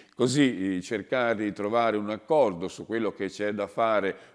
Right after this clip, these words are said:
per i prossimi anni per la città di Fano, si è insistito risolutamente sulle primarie, cosa che è stata rifiutata, eh, dai Cinque Stelle, ma anche dagli altri partiti del centrodest-, del centro, ehm, dei progressisti, scusate,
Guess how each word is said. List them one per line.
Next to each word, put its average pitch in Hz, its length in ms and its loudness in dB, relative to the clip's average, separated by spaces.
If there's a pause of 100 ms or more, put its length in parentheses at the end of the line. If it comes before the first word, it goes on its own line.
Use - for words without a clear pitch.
(120)
per 98 140 0
i 98 60 -2
prossimi 107 500 -4
anni 110 260 0
per 104 160 0
la 117 100 2
città 135 460 0
di 151 160 -2
Fano, 95 440 -4
si - 140 -12
è 113 60 -2
insistito 104 720 -6
risolutamente 107 920 -6
sulle 131 360 -4
primarie, 107 560 -2 (300)
cosa 107 320 0
che 101 80 -6
è - 20 -4
stata 101 420 -2
rifiutata, 107 800 -2 (300)
eh, 90 180 -8
dai 98 140 -2
Cinque 104 300 -6
Stelle, 104 340 -2
ma 92 160 2
anche 101 260 0
dagli 95 240 0
altri 101 340 2
partiti 101 460 -2
del 107 200 -4
centrodest-, 131 720 -2
del 101 360 -2
centro, 113 500 -2 (280)
ehm, 95 1040 0
dei 127 200 4
progressisti, 131 800 -2
scusate, 98 580 -4